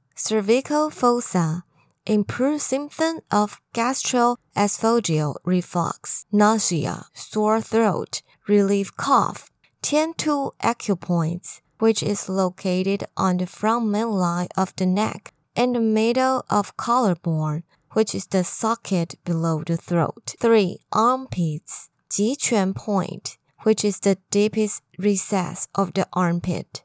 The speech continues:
The armpits are particularly rich in blood vessels and nerves. If touched lightly, it will laugh out of sensitivity. This kind of touching the armpit and laughing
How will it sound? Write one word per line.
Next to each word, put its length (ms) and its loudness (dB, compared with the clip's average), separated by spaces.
The 220 2
armpits 760 0
are 240 2
particularly 880 -4
rich 440 -2
in 180 0
blood 380 0
vessels 680 -2
and 220 0
nerves. 520 -4
If 280 0
touched 440 0
lightly, 640 -2
it 140 2
will 340 2
laugh 440 0
out 300 0
of 200 0
sensitivity. 1120 -2
This 280 2
kind 380 0
of 260 -2
touching 720 -2
the 200 0
armpit 680 2
and 400 4
laughing 640 0